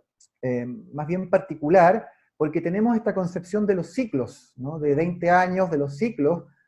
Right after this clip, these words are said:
de, de doscientos cuarenta años y de los ciclos de novecientos sesenta años. El ciclo menor,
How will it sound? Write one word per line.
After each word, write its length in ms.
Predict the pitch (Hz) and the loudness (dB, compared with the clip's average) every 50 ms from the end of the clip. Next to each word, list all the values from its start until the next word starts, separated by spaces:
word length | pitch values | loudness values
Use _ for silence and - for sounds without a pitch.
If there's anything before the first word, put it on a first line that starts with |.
| _ _ _ _ - | _ _ _ _ -14
de, 680 | - 123 143 143 139 135 135 135 135 135 131 123 120 120 | -2 2 4 6 6 6 4 2 0 0 -2 -4 -6 -8
de 160 | 123 120 135 | -6 -4 -2
doscientos 480 | 139 139 135 - 160 160 156 - 156 - | -2 -2 -4 -6 -8 -10 -10 -12 -14 -4
cuarenta 460 | _ 160 156 170 185 190 190 - 185 | _ 0 2 2 2 0 -2 -2 -4
años 220 | 175 175 185 180 170 | -2 -4 -4 -4 -4
y 40 | 160 | -2
de 80 | 151 | -2
los 140 | 139 135 143 | -2 -4 -4
ciclos 380 | - 185 180 190 190 185 175 160 | -6 -6 -4 -2 -2 -2 -2 -2
de 100 | 165 160 | -4 -2
novecientos 520 | 160 156 143 135 - 160 151 - 156 - | -2 -2 -2 -4 -4 -8 -12 -12 -14 -16
sesenta 520 | - 135 - - 139 113 107 - 90 82 | -16 -6 -4 -2 -2 -2 -4 -6 -8 -10
años. 220 | 78 92 98 98 101 | -10 -12 -18 -20 -20
El 160 | - - _ | -20 -20 _
ciclo 460 | - - 160 151 160 160 156 151 156 - _ _ _ _ _ - | -12 -10 -6 -2 0 0 0 0 -2 -6 _ _ _ _ _ -8
menor, 680 | 143 165 202 233 247 247 247 247 240 247 247 247 | -4 0 2 6 6 8 8 8 8 6 4 0